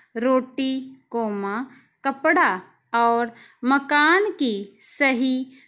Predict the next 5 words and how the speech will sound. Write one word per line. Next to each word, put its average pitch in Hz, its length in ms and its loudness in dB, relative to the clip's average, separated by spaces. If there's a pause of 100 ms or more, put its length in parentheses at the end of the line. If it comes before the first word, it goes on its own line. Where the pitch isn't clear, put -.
व्यवस्थाएं 254 1000 2 (320)
नहीं 233 580 -2 (480)
हो 339 240 2
सकेगी। 202 1040 -4
विराम, 220 600 -2